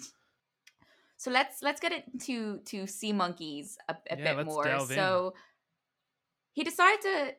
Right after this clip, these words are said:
Speaker 1: rebrand them and call them sea monkeys because of their tail. Now, they look nothing like sea monkeys, and I think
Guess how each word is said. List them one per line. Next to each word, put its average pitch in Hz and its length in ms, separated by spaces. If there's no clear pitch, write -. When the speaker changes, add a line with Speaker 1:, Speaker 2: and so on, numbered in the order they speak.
Speaker 1:
rebrand 220 640
them 165 300
and 196 120
call 226 200
them 233 140
sea 233 220
monkeys 175 460
because 180 480
of 175 160
their 160 140
tail. 147 520
Now, 226 140
they 277 100
look 330 200
nothing 269 600
like 196 280
sea 190 160
monkeys, 156 760
and 165 180
I 180 100
think 247 340